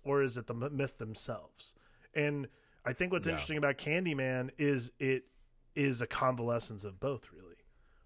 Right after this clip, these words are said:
Speaker 1: We are important enough
Speaker 2: Yeah,
Speaker 1: to
Speaker 2: I mean,
Speaker 1: the
Speaker 2: it, it
Speaker 1: myth itself.
Speaker 2: Yeah, I mean, it, it plays with us as the monster. It has a real monster.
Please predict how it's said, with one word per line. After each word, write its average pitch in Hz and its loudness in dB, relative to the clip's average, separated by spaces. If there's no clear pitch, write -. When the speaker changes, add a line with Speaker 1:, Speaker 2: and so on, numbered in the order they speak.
Speaker 1:
We 185 8
are 165 10
important 147 2
enough 277 8
Speaker 2:
Yeah, 143 10
Speaker 1:
to 120 12
Speaker 2:
I - 8
mean, 147 8
Speaker 1:
the 147 8
Speaker 2:
it, 147 2
it 139 4
Speaker 1:
myth - -4
itself. - -6
Speaker 2:
Yeah, 147 10
I 120 8
mean, 135 6
it, 127 10
it 131 6
plays 131 6
with 117 2
us 110 8
as 139 0
the 139 4
monster. 143 6
It 107 8
has 107 6
a 92 2
real 95 4
monster. 147 4